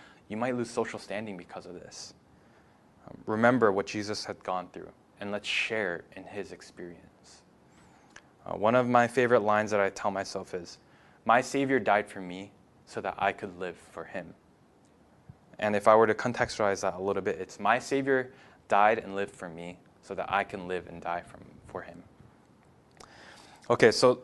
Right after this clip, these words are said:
suffering brings glory to God and draws us closer to him.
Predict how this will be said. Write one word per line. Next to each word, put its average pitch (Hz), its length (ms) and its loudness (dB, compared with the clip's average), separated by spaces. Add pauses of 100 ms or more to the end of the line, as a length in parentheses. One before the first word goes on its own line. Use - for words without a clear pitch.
suffering 180 720 4
brings 131 380 0 (380)
glory 131 340 8
to 151 160 0
God 101 420 4 (540)
and 107 120 -4
draws 123 280 6
us 117 120 -8
closer - 380 -4
to - 200 -16
him. 85 320 -14